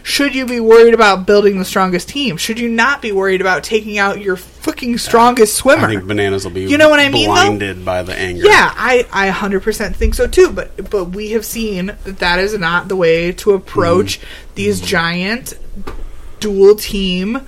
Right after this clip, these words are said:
Speaker 1: um, competitions. It's, it's just, you know, if you want your team to win in the end,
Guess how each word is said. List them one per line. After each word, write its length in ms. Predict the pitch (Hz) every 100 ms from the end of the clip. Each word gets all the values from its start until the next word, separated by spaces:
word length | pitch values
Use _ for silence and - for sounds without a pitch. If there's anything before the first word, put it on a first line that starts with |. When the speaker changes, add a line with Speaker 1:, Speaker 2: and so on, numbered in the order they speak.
| - - - - -
Speaker 1:
um, 400 | 208 208 208 214
competitions. 840 | 254 226 - 370 415 196 165 - -
It's, 320 | 190 190 -
it's 300 | 202 190 185
just, 380 | - 196 - -
you 160 | 202 208
know, 180 | 185 180
if 120 | 196
you 160 | 208 233
want 580 | 214 196 190 175 - -
your 140 | 190 180
team 280 | - 196
to 60 | 202
win 260 | 185 175 185
in 100 | 180
the 120 | 165
end, 340 | 170 226 302